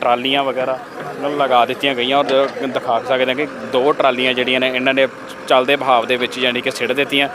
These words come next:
ਔਰ ਟਰਾਲੀਆਂ ਸਿੱਟਣ ਦੇ ਨਾਲ ਜਿਹੜੇ ਕਿ ਪਾਣੀ ਦਾ ਥੋੜ੍ਹਾ ਜਿਹੜਾ ਬਹਾਵ ਹੈ ਉਹ ਥੋੜ੍ਹਾ ਘੱਟ ਹੋਇਆ। ਉਸ ਤੋਂ ਬਾਅਦ ਇਹਨਾਂ ਨੇ ਨਾਲ ਮਿੱਟੀ ਲਾ ਕੇ ਇਹਨੂੰ, ਜਾਣੀ ਕਿ, ਹੁਣ ਮੁਕੰਮਲ ਜਿਹੜਾ ਇੱਥੋਂ ਪਾਣੀ ਜਿਹੜਾ ਬੰਦ ਕਰ ਦਿੱਤਾ ਹੈ। ਤਸਵੀਰਾਂ ਜਿਹੜੀਆਂ ਨੇ ਇਸ ਟਾਈਮ ਸਾਗਰੇ ਦੀਆਂ ਨੇ। ਨੁਕਸਾਨ ਦੀ ਗੱਲ ਕੀਤੀ ਜਾਵੇ, ਪਾਣੀ ਜ਼ਰੂਰ ਹੈਗਾ। ਕੈਮ-,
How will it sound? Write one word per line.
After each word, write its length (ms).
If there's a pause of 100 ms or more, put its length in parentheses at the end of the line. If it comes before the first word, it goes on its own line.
(340)
ਔਰ 100
ਟਰਾਲੀਆਂ 600
ਸਿੱਟਣ 340
ਦੇ 100
ਨਾਲ 280
ਜਿਹੜੇ 160
ਕਿ 80
ਪਾਣੀ 320
ਦਾ 100
ਥੋੜ੍ਹਾ 260
ਜਿਹੜਾ 200
ਬਹਾਵ 340
ਹੈ 60
ਉਹ 80
ਥੋੜ੍ਹਾ 220 (120)
ਘੱਟ 140
ਹੋਇਆ। 220
ਉਸ 160
ਤੋਂ 180
ਬਾਅਦ 300
ਇਹਨਾਂ 200
ਨੇ 80
ਨਾਲ 300
ਮਿੱਟੀ 320
ਲਾ 220
ਕੇ 200 (340)
ਇਹਨੂੰ, 200
ਜਾਣੀ 200
ਕਿ, 100
ਹੁਣ 220
ਮੁਕੰਮਲ 400
ਜਿਹੜਾ 200
ਇੱਥੋਂ 200
ਪਾਣੀ 240
ਜਿਹੜਾ 180
ਬੰਦ 220
ਕਰ 180
ਦਿੱਤਾ 240
ਹੈ। 160 (320)
ਤਸਵੀਰਾਂ 400
ਜਿਹੜੀਆਂ 240
ਨੇ 100
ਇਸ 100
ਟਾਈਮ 160
ਸਾਗਰੇ 380
ਦੀਆਂ 200
ਨੇ। 100 (280)
ਨੁਕਸਾਨ 380
ਦੀ 120
ਗੱਲ 160
ਕੀਤੀ 260
ਜਾਵੇ, 220
ਪਾਣੀ 300
ਜ਼ਰੂਰ 300
ਹੈਗਾ। 240
ਕੈਮ-, 360